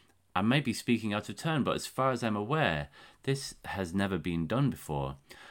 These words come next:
We're especially proud of the fact that last year we had seventeen sessions run by children and young people,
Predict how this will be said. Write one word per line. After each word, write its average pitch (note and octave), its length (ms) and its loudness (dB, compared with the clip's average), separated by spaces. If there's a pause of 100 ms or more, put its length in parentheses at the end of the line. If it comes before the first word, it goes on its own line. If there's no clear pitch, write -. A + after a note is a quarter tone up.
(120)
We're A2 120 4
especially A#2+ 560 2
proud D3 420 0
of F2+ 100 -6
the F2 80 -4
fact - 280 -2
that E2+ 120 0
last A#2 320 0
year F2+ 140 2
we E2 100 0
had E2+ 160 -6
seventeen B2+ 640 0
sessions E2 600 -4
run G2 320 0
by F2+ 260 2
children F#2 640 0
and D#2+ 200 -2
young E2 220 -2
people, D#2+ 500 -4